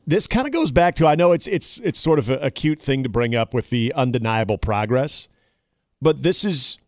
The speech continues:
goes all the way back to what was discussed in the offseason of what Fred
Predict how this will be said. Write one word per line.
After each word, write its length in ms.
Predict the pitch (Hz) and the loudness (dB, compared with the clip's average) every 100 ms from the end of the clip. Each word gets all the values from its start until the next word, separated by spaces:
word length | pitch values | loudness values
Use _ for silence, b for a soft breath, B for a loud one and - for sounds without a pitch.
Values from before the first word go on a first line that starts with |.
| _ _ _ _ 135 | _ _ _ _ -2
goes 280 | 131 143 143 | 2 4 4
all 80 | 147 | 4
the 60 | |
way 100 | 151 | 4
back 240 | 135 135 - | 4 0 2
to 200 | 139 127 | 0 2
what 480 | 110 113 139 143 _ - | 0 2 2 2 _ -4
was 180 | 123 | -2
discussed 460 | 98 104 - 120 - | -2 -4 0 0 0
in 80 | 117 | -2
the 80 | 110 | 0
offseason 640 | 107 98 117 101 107 101 | 0 -2 -4 -2 -4 -4
of 160 | 107 95 | -6 -4
what 160 | 104 | -4
Fred 400 | - 123 117 110 | -2 -2 -2 -6